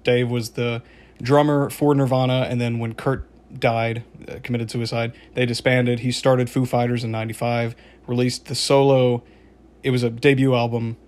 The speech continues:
uh, with just him playing all the instruments and doing all the vocals. And then everyone else joined in,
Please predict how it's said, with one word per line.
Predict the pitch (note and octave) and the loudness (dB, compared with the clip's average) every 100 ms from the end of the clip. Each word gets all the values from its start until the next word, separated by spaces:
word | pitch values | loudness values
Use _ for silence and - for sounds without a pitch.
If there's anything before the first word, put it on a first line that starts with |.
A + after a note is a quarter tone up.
| - | -14
uh, | - B2 A#2+ A#2 | -6 -2 -2 -2
with | B2 - | -4 -6
just | - C3+ B2+ - | 0 2 2 -2
him | - B2+ C3+ B2+ A#2+ | -8 -2 2 2 0
playing | B2 A#2+ A#2 | -2 -2 -2
all | A#2 | -2
the | A#2 | -2
instruments | A#2+ A#2+ C3 A#2+ - | -4 -4 -4 -4 -4
and | A#2 | -6
doing | A#2 B2 | -4 -4
all | A#2 | -4
the | A2 | -4
vocals. | A#2 A2 A2 - - - - - | -6 -8 -14 -18 -20 -20 -20 -8
And | B2+ | -2
then | A#2+ A#2+ A#2 A#2+ - | 0 0 0 -2 -4
everyone | B2 A#2 A#2+ | -4 -2 2
else | D#3+ - | 0 0
joined | - C#3+ C3+ | 0 2 2
in, | C3+ C3 B2+ | 2 2 0